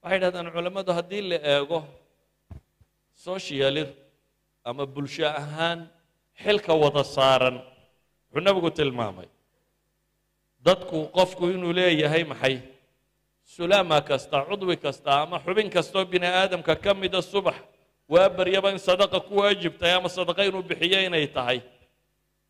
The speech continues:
Maxaa lagu tilmaamay sadaqaadka Alla inaga rabo maalin walba inaynu bixinno? Laba, aad u cadaalad samayso.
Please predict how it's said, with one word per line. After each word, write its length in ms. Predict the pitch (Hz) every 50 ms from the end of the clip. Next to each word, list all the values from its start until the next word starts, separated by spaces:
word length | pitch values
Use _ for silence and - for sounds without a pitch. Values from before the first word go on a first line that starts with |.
| _ _ _ _
Maxaa 280 | _ - - - 185 185
lagu 220 | 175 175 175 175
tilmaamay 520 | 175 - 160 143 139 139 139 139 139 139 135
sadaqaadka 580 | - 147 143 143 151 147 165 165 160 165 -
Alla 180 | 165 165 160 147
inaga 220 | 143 143 151 160 156
rabo 200 | 156 151 160 156
maalin 280 | 156 156 156 160 170 165
walba 220 | 160 160 151 156 151
inaynu 260 | 143 135 123 120 120
bixinno? 400 | 117 120 - 117 113 107 104 95 90 _ _ _ _ _ _ _ _ _ _ _ _ _ _ _ _ _ -
Laba, 300 | 139 147 156 156 175 175 170 165 160 156
aad 100 | 156 160
u 40 | 175
cadaalad 580 | 156 143 139 147 143 147 143 143 147 160 156 -
samayso. 560 | - 147 131 127 123 117 113 113 - -